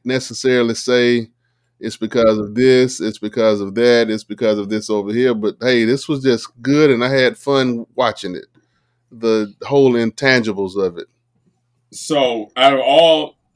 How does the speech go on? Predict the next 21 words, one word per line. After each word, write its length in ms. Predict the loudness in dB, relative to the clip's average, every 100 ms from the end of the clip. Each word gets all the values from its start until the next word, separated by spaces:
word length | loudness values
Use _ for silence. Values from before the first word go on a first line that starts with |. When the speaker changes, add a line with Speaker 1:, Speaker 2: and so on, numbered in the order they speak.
| -8
Speaker 2:
out 240 | 2 2 2
all, 460 | 2 2 2 -2 -2
uh, 420 | 0 2 0 -2
what 200 | -6 -6
we 180 | -4 -4
got? 160 | -6
Seven 420 | -6 -2 -2 -2
right 200 | -6 -6 -8
now, 200 | -10 -6
right? 360 | -4 -4 -6 _
So 200 | -14 -6
out 80 | 0
Speaker 1:
Right. 120 | 2
Speaker 2:
of 60 | 0
all 220 | -2 -4
seven 500 | -6 -10 -8 -8 -10
movies, 560 | -8 -8 -8 -12 -14 _ _ _ _ _ _ _ _ _ _
the 220 | -12 -10
one 560 | -10 -12 -8 -6 -6
that 160 | -6 -8 -8
I 340 | -4 -2 -4